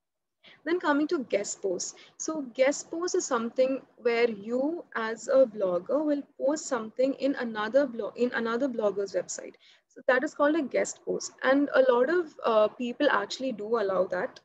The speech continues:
A lot of bloggers actually allow that. So what happens, or the benefit here is that if you find a person who provides guest posts and they are related to the, uh, niche that you want to target,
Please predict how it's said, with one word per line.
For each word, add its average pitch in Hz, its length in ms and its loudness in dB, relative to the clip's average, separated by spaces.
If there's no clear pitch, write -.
A - 20 -14
lot 208 200 2
of 226 100 -2
bloggers 202 380 0
actually 196 300 -8
allow 190 280 0
that. 233 220 -6
So 330 180 -6
what 269 280 2
happens, 302 460 -2
or 254 80 6
the 269 80 4
benefit 233 440 -2
here 262 220 2
is 254 200 4
that 233 220 -2
if 285 140 -8
you 302 120 -10
find 262 300 0
a 349 60 -2
person 247 380 0
who 277 100 -4
provides 233 520 -2
guest 214 380 -2
posts 247 260 -2
and 247 160 2
they 233 120 6
are 269 80 4
related 226 480 -6
to 269 80 -6
the, 254 280 -8
uh, 226 140 0
niche 226 320 -2
that 254 180 0
you 240 120 -2
want 208 340 0
to 240 220 2
target, 202 480 0